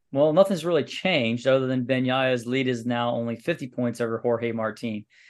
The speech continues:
He's seventy-one ahead of Bezzecchi. So Ben Yaya could take the next two races off. And if Martin happened to win both of those races, Martin would only simply tie him for the lead. Um, Ben Yaya is, we're getting to tracks that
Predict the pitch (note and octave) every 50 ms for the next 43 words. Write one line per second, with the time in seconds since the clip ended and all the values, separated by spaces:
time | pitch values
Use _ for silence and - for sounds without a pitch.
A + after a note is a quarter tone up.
0 | _ _ - C3+ C#3 B2+ - - F#3 F3+ E3+ D#3+ D3 C3+ C#3 D3 D3 C#3 A#2+ A#2+
1 | B2 B2+ A#2+ A#2+ A#2 A2+ A#2+ A2+ A2 A#2+ A#2 A2+ - B2 A#2 - - - - -
2 | - - _ _ _ _ _ _ _ _ _ - B2+ A#2+ A#2+ C#3+ E3 E3 D#3+ D3
3 | - B2 G#2+ - C#3 C3 C3 B2+ - _ _ _ _ _ - C3 C3 C3+ C#3 C3+
4 | - - - C#3 C3 C3 B2+ B2 A#2+ A#2 A#2+ A2+ A#2 A#2 B2 B2 A#2 A2+ - -
5 | - - B2 B2+ B2 A#2+ - C3+ B2+ B2 A#2+ - C3+ C3+ B2 G#2+ B2 B2 A#2+ A#2+
6 | A2+ A#2+ A2+ A2+ B2 B2+ B2 A#2 A2 - - A#2+ C3 C#3 B2+ A#2 A#2+ A#2 A2+ A2+
7 | A2+ A2+ A2+ A2 A2 A#2 A#2+ - _ _ _ _ _ _ _ - A#2+ B2+ A#2+ -
8 | C#3 C3+ A#2+ A#2+ B2+ B2 B2 A#2+ A#2+ - B2 G#2+ A#2+ A2 - - - - C3 C3
9 | C3+ C3 C3 G#2+ G#2 G#2+ G2+ G2+ G#2 - _ _ _ _ _ _ _ _ _ _
10 | - C3+ B2 A#2 A2 G#2+ A2+ A2 G#2+ G2+ G2 A#2+ _ _ _ _ _ _ _ -
11 | - F#2+ G2+ G2+ G2+ - A2 _ _ _ - C#3 C3+ C3+ C3 C#3+ D#3+ E3+ E3 D3+
12 | C#3+ C3+ B2 - - _ _ _ _ _ _ - - - C3+ C#3 C3 C#3 E3 D#3
13 | D3 F#3+ G3+ G3+ F3 C#3 - - C#3+ C#3 C3 B2+ B2 B2 _ _ - - - C#3
14 | C3 B2+ B2 A#2+ - - - - A#2 B2+ A#2+ A#2 A2+ A2 -